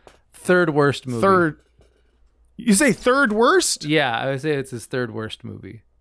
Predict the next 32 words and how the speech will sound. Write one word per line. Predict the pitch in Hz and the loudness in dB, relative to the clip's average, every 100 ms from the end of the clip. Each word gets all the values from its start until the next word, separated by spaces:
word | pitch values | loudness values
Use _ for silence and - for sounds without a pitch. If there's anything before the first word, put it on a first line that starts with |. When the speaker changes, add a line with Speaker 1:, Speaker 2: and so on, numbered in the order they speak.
| _ _ _ _ _ _ _ | _ _ _ _ _ _ _
Speaker 2:
Third | 247 294 240 | 0 2 2
worst | 160 196 269 240 - 190 | 4 4 4 2 0 2
mo-, | 196 - - | 2 2 -4
come | - 214 | -2 0
on, | 151 139 120 | 2 0 2
wait | 190 214 | 2 4
a | 156 | 2
second. | - 127 120 104 | -2 -2 -4 -2
Hold | 151 180 | 0 2
on. | 135 117 | 0 0
What | 139 240 | 0 2
are | 233 | 4
his | 214 180 | 2 2
movies? | 226 233 139 113 - - - - - - | 2 2 2 -2 -6 -14 -20 -20 -20 -2
Inception. | 170 165 190 160 - 180 202 | 0 2 2 2 0 2 2
Speaker 1:
Inception, | 233 160 165 170 - 208 247 311 | 0 0 0 0 -2 -4 -4 -4
Insomnia, | 196 175 196 180 175 175 180 | -4 -2 0 0 0 2 4
Speaker 2:
Uh, | 185 190 | 4 2
Speaker 1:
Interstellar. | 175 165 160 - 156 143 156 | -2 0 0 0 0 2 0
Those | 147 143 | 0 -2
are | 147 | -6
the | 123 | -4
three | 156 131 | -2 0
I's. | 120 127 147 - _ _ _ _ _ _ _ _ - | 0 0 -2 -8 _ _ _ _ _ _ _ _ -2
Uh, | 131 170 | 2 4
Speaker 2:
Okay. | 123 156 180 | 4 2 2
Speaker 1:
and | 156 156 | 0 2
then | |
Speaker 2:
Uh, | 170 160 | 4 2
Speaker 1:
he's, | 147 | 2
Speaker 2:
Batman, | 156 202 226 220 226 233 202 | 4 4 2 0 2 0 0
Batman. | 180 185 196 202 185 190 208 | 2 2 2 2 2 2 0